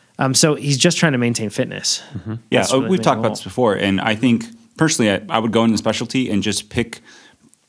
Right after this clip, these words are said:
Speaker 3: something that looks enjoyable to you, and it sounds like the long intervals aren't, so maybe short power build
Speaker 1: Mm-hmm.
Speaker 3: and do something completely different. And I would, I mean, still go ride outside, 'cause that's why, the reason why you train is to ride outside.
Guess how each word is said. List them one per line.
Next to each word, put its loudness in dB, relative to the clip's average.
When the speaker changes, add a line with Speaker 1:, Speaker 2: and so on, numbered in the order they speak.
Speaker 3:
something 2
that -4
looks -2
enjoyable 2
to -4
you, 2
and 2
it -2
sounds 0
like -2
the -4
long 2
intervals 0
aren't, 0
so -4
maybe 0
short 0
power 4
build 0
Speaker 1:
Mm-hmm. -4
Speaker 3:
and 2
do 4
something 4
completely 0
different. -2
And 0
I -2
would, 0
I -6
mean, 4
still 2
go 4
ride 4
outside, 2
'cause -6
that's -2
why, 2
the -2
reason 2
why 2
you 0
train -2
is -2
to -2
ride 2
outside. 0